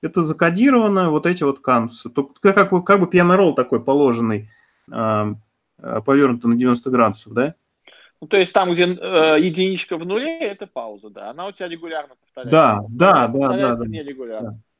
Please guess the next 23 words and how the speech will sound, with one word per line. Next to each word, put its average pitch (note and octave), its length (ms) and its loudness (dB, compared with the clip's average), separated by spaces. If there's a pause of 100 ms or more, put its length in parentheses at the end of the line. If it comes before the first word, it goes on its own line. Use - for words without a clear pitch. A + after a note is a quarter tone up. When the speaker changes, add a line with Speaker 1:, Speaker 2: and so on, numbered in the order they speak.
(500)
Speaker 1:
да, B2+ 40 0
да, B2 120 0
то C3+ 60 -4
есть - 100 -8
Speaker 2:
Понятно. - 20 -18
Speaker 1:
сверху G#3 280 -4
вниз F#3+ 240 -4
идёт E3 220 -4
время, G#3+ 540 -4 (400)
а - 120 -2
снизу, F#3 580 0
а D3 120 0
слева F#3 340 0
направо E3 480 0
идёт C#3+ 280 -4
питч. A2 380 -10 (120)
А C3 120 -4
вот D3+ 140 -2
это G3 220 -2
ещё C3 200 -4
пауза G#2+ 400 -4
закодирована, G#2+ 640 -12
да. A2 200 -18